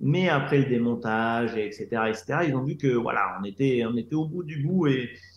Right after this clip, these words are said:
il aurait pas fallu dix heures de plus, quoi. Donc, euh, c'était un peu risqué. Donc, là, en fait, la marge de risque qui pouvait, euh, que pouvait prendre, euh, euh, Audi était beaucoup plus importante, euh, à l'époque que, que Peugeot ou, ou d'autres marques.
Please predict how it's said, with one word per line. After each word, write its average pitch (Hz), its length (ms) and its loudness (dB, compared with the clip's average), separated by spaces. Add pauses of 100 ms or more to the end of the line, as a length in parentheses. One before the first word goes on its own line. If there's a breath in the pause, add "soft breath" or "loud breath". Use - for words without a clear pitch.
(200 loud breath)
il - 100 0
aurait 117 180 2
pas 139 100 2
fallu 131 540 4
dix 123 180 -2
heures 131 120 0
de 143 100 4
plus, 139 260 -4
quoi. - 180 -12 (360 loud breath)
Donc, 143 300 2
euh, 123 300 4
c'était 151 300 0
un 196 120 2
peu 190 100 2
risqué. 139 600 -2
Donc, 165 300 -4 (160)
là, 147 160 -2
en 160 40 -6
fait, 220 180 0
la 147 100 2
marge 175 400 0
de 156 80 2
risque 156 380 -2 (600)
qui 123 120 -10
pouvait, 135 400 2
euh, 117 120 4
que - 80 -4
pouvait 123 320 0
prendre, 139 340 2
euh, 110 380 2 (320)
euh, 113 840 0
Audi 143 600 2
était 131 220 -2
beaucoup 202 400 0
plus 185 320 -6
importante, 143 600 -8 (460)
euh, 117 240 -2
à 120 100 -2
l'époque 123 520 -4
que, 139 840 0
que 139 60 2
Peugeot 135 680 2
ou, 127 280 -4
ou 131 140 -2
d'autres 131 280 -4
marques. 120 220 -8